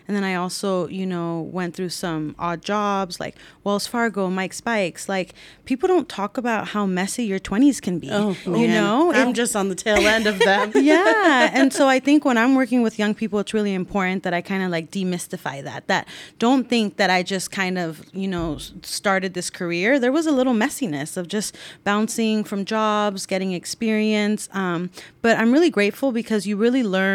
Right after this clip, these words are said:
Speaker 1: that when you're having conversations with people, it, those moments, like, they actually change your life. When you're having conversations, you don't know who can give you a job or who can help you in different ways.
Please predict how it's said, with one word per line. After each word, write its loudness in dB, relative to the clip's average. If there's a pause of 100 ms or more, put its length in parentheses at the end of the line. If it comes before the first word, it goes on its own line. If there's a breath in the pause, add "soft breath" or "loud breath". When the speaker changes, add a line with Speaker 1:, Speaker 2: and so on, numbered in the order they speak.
(340)
Speaker 1:
that -2 (300 loud breath)
when 0
you're 2
having 0
conversations -2
with -6
people, 2 (540 loud breath)
it, 0
those 2
moments, 0
like, -2 (240 loud breath)
they 2
actually -2
change -2
your -2
life. -4
When 0
you're -2
having -2
conversations, -4
you 2
don't 2
know -2 (300 loud breath)
who 0
can -2
give -4
you -8
a -4
job 2
or 0
who -2
can -6
help -6
you -4
in -2
different -6
ways. -2